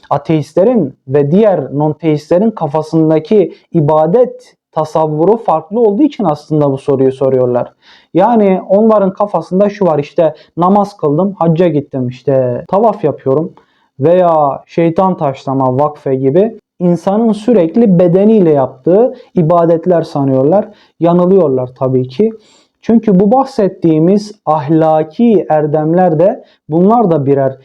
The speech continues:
ibadettir ve insanı iyi yapan birer özelliktir. Bu bağlamda baktığımız zaman zaten Allah'ın bizim ibadetlerimize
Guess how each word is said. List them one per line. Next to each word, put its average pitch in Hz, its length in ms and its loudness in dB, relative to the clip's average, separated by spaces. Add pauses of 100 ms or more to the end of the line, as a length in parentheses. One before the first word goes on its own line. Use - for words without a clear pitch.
(140)
ibadettir 143 720 0 (260)
ve 165 120 -2
insanı 175 500 0
iyi 214 240 4
yapan 202 420 0
birer 180 240 2
özelliktir. 151 720 0 (200)
Bu 302 160 2
bağlamda 180 520 0
baktığımız 175 520 -2
zaman 180 380 0 (260)
zaten 190 420 0
Allah'ın 143 880 0 (300)
bizim 147 340 2
ibadetlerimize 143 1300 0